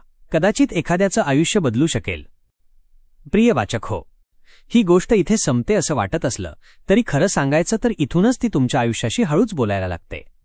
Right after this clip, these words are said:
रोहनने दिलेला हा साधा पण खोल अर्थ असलेला धडा आपल्याला हेच सांगून जातो की कारणं शोधणं फार सोपं असतं, पण स्वतःकडे प्रामाणिकपणे पाहून कष्टांचा मार्ग स्वीकारणं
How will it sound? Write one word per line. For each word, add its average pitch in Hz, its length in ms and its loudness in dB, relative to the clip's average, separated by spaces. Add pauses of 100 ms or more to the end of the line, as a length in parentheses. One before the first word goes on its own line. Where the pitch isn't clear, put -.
(520)
रोहनने 180 420 4
दिलेला 160 340 0
हा 180 100 0
साधा 117 360 -2
पण 208 240 0
खोल 196 240 2
अर्थ 147 260 -4
असलेला 127 360 -2
धडा 113 320 0 (340)
आपल्याला 202 340 2
हेच 170 300 -2
सांगून 120 280 0
जातो 107 260 -2
की 233 120 -2
कारणं 139 300 0
शोधणं 156 340 0
फार 175 260 0
सोपं 104 340 -2
असतं, - 240 -10 (540)
पण 208 80 4
स्वतःकडे 190 500 0
प्रामाणिकपणे 170 640 0
पाहून 151 300 0
कष्टांचा 170 520 -2
मार्ग 127 280 0
स्वीकारणं 151 560 -2